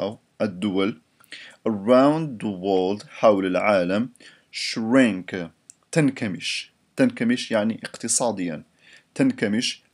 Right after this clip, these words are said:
at the fastest pace. هنا لدينا صيغة تفضيل أخرى للadjective fast، سريع.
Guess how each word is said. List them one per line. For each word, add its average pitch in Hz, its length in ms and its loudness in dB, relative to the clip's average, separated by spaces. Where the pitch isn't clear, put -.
at - 80 6
the 120 80 -6
fastest 135 960 0
pace. 113 440 -4
هنا 123 360 -2
لدينا 113 460 0
صيغة 127 300 2
تفضيل 127 560 0
أخرى 107 420 0
للadjective 107 1160 -2
fast، - 560 0
سريع. 101 640 0